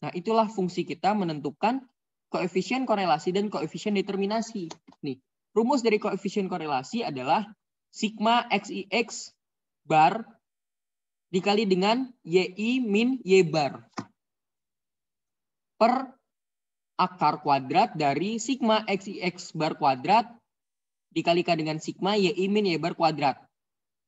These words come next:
Tinggal kita contoh aja rumusnya, kita bikin tabel barunya, dan kita masukkan. Nah, selanjutnya yang perlu kita ketahui adalah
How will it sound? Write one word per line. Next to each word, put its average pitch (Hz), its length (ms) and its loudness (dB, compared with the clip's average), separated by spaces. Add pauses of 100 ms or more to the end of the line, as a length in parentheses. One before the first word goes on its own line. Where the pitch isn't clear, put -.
(160)
Tinggal 170 320 0
kita 165 720 0
contoh 170 400 2
aja 147 480 0 (320)
rumusnya, 180 640 -2 (320)
kita 180 240 0
bikin 175 320 0
tabel 170 320 2
barunya, 151 320 -2
dan 202 160 0
kita 185 160 -2
masukkan. 165 640 -4 (1800)
Nah, - 160 -10 (240)
selanjutnya 185 720 0 (240)
yang 196 160 0
perlu 214 160 0
kita 214 160 -2
ketahui 233 320 -2
adalah 208 320 0